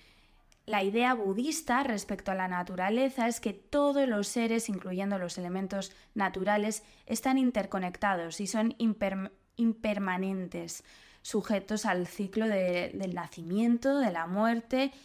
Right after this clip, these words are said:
y renacimiento, y que el sufrimiento, por tanto, surge de la ignorancia de esta verdad fundamental. La idea del taoísmo, por otro lado, en cuanto a la naturaleza, dice que todo está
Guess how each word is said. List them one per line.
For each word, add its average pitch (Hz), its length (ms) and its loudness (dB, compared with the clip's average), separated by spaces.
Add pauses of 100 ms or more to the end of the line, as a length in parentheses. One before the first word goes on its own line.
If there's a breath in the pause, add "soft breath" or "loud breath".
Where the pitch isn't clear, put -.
(180 loud breath)
y 247 180 2
renacimiento, 175 1080 -6 (240 loud breath)
y 339 100 -6
que - 80 -6
el 349 100 0
sufrimiento, 208 680 0
por 202 160 -2
tanto, 175 380 -4
surge 240 420 -4
de 208 100 0
la 175 120 -2
ignorancia 175 840 -2 (100)
de 196 220 -2
esta 196 240 0
verdad 180 320 0
fundamental. 160 840 -8 (1000 loud breath)
La 208 180 0
idea 220 240 2
del 214 200 2
taoísmo, 233 680 0
por 196 160 -4
otro 175 220 -4
lado, 220 420 2
en 226 140 2
cuanto 180 240 -4
a 175 40 -2
la 170 120 -4
naturaleza, 180 840 -4 (260 loud breath)
dice 269 300 0
que 240 140 0
todo 277 280 4
está 240 480 0